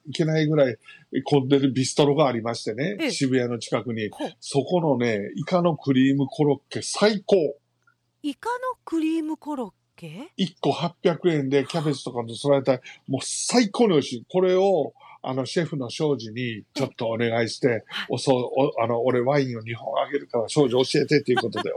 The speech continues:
Speaker 1: 教えてもらって、
Speaker 2: <laughs> はい。
Speaker 1: これを作って、で、母親譲りのもう一個の、
Speaker 2: うん。
Speaker 1: えーと、コロッケを、これは朝ちゃんに教えます。
Speaker 2: ええ。
Speaker 1: 水で水溶きせずに、
Speaker 2: はい。
Speaker 1: 沖縄でコンビーフを買って、
Speaker 2: ほう。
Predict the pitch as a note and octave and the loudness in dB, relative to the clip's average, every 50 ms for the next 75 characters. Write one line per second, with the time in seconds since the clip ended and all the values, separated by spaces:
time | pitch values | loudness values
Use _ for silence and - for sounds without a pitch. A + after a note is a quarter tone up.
0 | A#2+ A#2 - - C#3 - C3 B2+ C#3 C3+ A#2+ - - - C3 B2 A#2+ A#2 - C4 | -4 0 2 2 2 4 2 2 2 2 2 0 -2 -2 -2 0 0 -2 -4 -6
1 | - - - - - - - _ - - C#3+ C3+ C3 C3 B2 B2 - - - A#2+ | -10 -14 -18 -18 -18 -18 -20 _ 2 4 4 6 6 4 2 0 -2 -8 -6 -6
2 | A2+ G#2+ _ _ - B2+ A#2 A2 G#2 - - - - - _ _ - D3+ C#3+ D3+ | -6 -6 _ _ 0 0 0 0 -2 -10 -18 -20 -20 -20 _ _ -6 0 2 2
3 | C3+ - - D3+ C3 B2+ D3+ D3+ D3 D3 C#3+ C#3+ C#3 C#3 C3+ C3 C#3+ B2+ A#2+ A#2+ | 2 2 -2 -4 -2 0 2 2 4 4 4 4 2 2 0 -2 -6 -8 -6 -6
4 | A#2+ G#2+ - - C#3+ C#3+ E3 F#3 F#3+ E3+ _ - D#3 C#3 C#3 C#3 B2+ - - - | -8 -8 -8 -12 -6 0 2 2 2 0 _ -4 0 2 4 2 2 0 -2 -10
5 | - D4+ C#4+ G3 - _ - B2 A2 A2 G#2+ G#2 G2+ G#2 G2 - G2+ - - - | -6 -6 -6 -6 -8 _ -8 -6 -6 -6 -6 -6 -6 -8 -6 -8 -10 -6 -2 0
6 | B2+ C3 A#2+ - _ - C3 A#2 A2 G#2 - B2+ B2 B2+ B2+ B2+ C3+ A#2+ - - | 2 2 0 -2 _ 0 0 0 0 -2 -2 -2 0 0 2 0 0 -2 -4 -8
7 | A2+ - A#2 G#2+ G2+ G#2 G#2 G2+ - A#2+ G#2+ G#2 F#2+ - - - _ _ _ - | -8 -6 -8 -8 -6 -6 -8 -4 -4 -4 -4 -4 -10 -12 -14 -16 _ _ _ -6
8 | B3+ B2+ D3 F#3 F3+ F#3 G#3+ F3+ F3+ E3+ D#3+ D3+ E3+ E3 D3+ D#3 D3+ D3+ C3 - | 0 4 4 4 6 4 4 4 4 4 4 2 2 0 0 0 0 -2 -2 -2
9 | B2+ - C#3 C#3 A#2+ A#2+ A2+ A2 B2 C3+ B2+ A#2 - _ - A#3+ - _ _ _ | -8 -4 -2 -2 -2 -4 -4 0 2 2 2 2 -2 _ -14 -14 -14 _ _ _
10 | - - C#3+ A#2+ - F3+ D#3+ D#3+ D3+ D3 D3 C#3+ C#3+ - - D3 D3 D#3 D#3+ G#3+ | -4 -4 -4 -2 0 2 4 4 4 4 2 0 0 4 2 4 4 4 2 4
11 | A#3 A3+ G3 D3 C#3 A2+ G#2 F#2 - G2 G2+ G2 _ _ _ _ - C3 C3 B2 | 4 4 4 2 2 0 0 -2 -6 -10 -12 -12 _ _ _ _ 2 2 4 4
12 | A2+ G#2+ - - F4+ F4 | 2 0 -2 -4 -4 -4